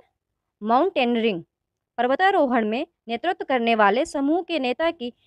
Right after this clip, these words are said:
निम्नलिखित जिम्मेदारियों में से चयन करें। तो आपका फिफ्थ का ऑप्शन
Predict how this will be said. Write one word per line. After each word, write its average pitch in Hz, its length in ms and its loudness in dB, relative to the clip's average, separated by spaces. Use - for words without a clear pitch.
निम्नलिखित 277 520 0
जिम्मेदारियों 220 600 2
में 214 140 0
से 381 220 -6
चयन 262 300 2
करें। 180 300 -2
तो 220 80 -12
आपका 226 420 0
फिफ्थ 349 300 -8
का 226 180 4
ऑप्शन 392 320 -4